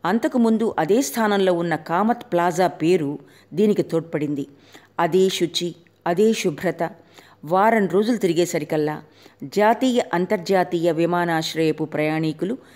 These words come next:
తిరిగి మా హోటల్లో విడిది చేయటం ప్రారంభించారు. భారతదేశపు మొట్టమొదటి ఎకోటెల్ గురించి తెలుసుకోవటానికి వచ్చే స్కూలు పిల్లలతో ఆ ప్రాంగణం కళకళలాడటం మొదలైంది.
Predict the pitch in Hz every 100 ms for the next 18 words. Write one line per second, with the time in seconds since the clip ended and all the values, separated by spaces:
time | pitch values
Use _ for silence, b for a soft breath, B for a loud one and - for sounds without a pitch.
0 | B - 262 285 226 165 160 160 165 151
1 | 156 311 B B B 170 214 233 220 165
2 | 160 190 185 139 147 147 147 139 131 -
3 | _ b b b b 135 170 180 190 190
4 | 180 180 180 180 170 175 - 240 190 175
5 | 175 175 - - - 233 226 214 196 180
6 | 180 180 175 175 175 - 175 170 165 170
7 | 269 - 156 170 - 160 147 B B B
8 | B - - 226 285 277 185 160 156 151
9 | 175 - 151 151 - 165 170 190 185 165
10 | 156 160 B B B - 190 220 226 175
11 | 151 135 156 147 139 139 139 143